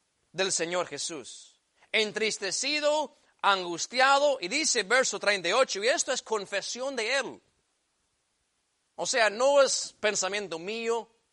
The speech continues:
Él mismo dijo, "Mi alma está muy triste hasta qué? Hasta la muerte."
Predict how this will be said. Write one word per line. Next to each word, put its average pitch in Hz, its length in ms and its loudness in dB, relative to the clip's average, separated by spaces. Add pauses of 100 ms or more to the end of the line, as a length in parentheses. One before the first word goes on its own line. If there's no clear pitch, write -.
(680)
Él 294 220 0
mismo 247 400 -2
dijo, 165 440 -6 (380)
"Mi 170 260 -6
alma 294 600 4
está 262 680 6
muy 202 300 -4
triste 262 580 -4
hasta 214 360 -4
qué? 160 280 -10 (1700)
Hasta 156 320 -12
la 135 80 -14
muerte." - 420 -20